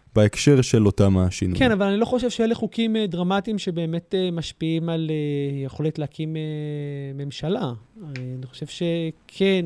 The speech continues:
Speaker 2: אה, אה, שלושה גורמים שציינו עכשיו, אה, ה-, הבחירה הישירה שבוטלה באלפיים ואחד, אבל בעצם החדירה לבוחר הישראלי את הסנטימנט שהוא יכול להצביע על מפלגה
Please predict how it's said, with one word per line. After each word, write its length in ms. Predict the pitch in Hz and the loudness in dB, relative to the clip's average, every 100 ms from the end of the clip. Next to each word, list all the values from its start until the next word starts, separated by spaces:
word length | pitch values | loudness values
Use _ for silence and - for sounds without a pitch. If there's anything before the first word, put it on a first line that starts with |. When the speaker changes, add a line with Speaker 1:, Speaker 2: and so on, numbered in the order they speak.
| 156 | -2
Speaker 2:
אה, 400 | 151 147 143 143 135 _ _ - - _ - | -4 -4 -4 -6 -8 _ _ -20 -20 _ -10
אה, 60 | 135 127 135 131 127 | -8 -6 -8 -10 -12
שלושה 1200 | - 131 - 165 165 165 160 156 147 143 139 135 147 | -12 -12 -6 -2 -2 -2 -4 -4 -4 -6 -6 -8 -10
גורמים 420 | 143 135 151 180 160 | -4 -2 2 2 0
שציינו 480 | - - 151 143 | -6 -4 -2 -2
עכשיו, 360 | 131 - 123 120 120 | -6 -8 -8 -8 -6
אה, 520 | 127 123 123 - 160 | -6 -6 -6 -8 -12
ה-, 240 | - 151 139 | -8 -4 -4
הבחירה 340 | - 156 165 | -4 -2 2
הישירה 520 | 170 - 151 143 151 | 2 2 -2 -2 -2
שבוטלה 640 | 147 143 135 131 139 147 143 | -4 -4 -4 -4 -4 -4 -4
באלפיים 340 | 131 147 143 | -4 -4 -2
ואחד, 320 | 135 139 151 | -2 -2 -2
אבל 180 | 139 135 | -2 -4
בעצם 280 | 131 147 151 | -4 -4 -4
החדירה 380 | 139 135 151 151 | -4 -2 -2 0
לבוחר 520 | 143 135 127 131 151 | -2 -2 -4 -2 -2
הישראלי 460 | 147 - 143 139 147 | -2 -2 -2 -2 -2
את 80 | |
הסנטימנט 460 | 139 147 139 143 147 | -4 -8 -6 -4 -4
שהוא 120 | 139 | -4
יכול 120 | 147 | -2
להצביע 240 | 143 131 143 | -2 -2 -2
על 80 | 139 | -4
מפלגה 580 | 135 139 135 143 139 | -6 -6 -2 0 0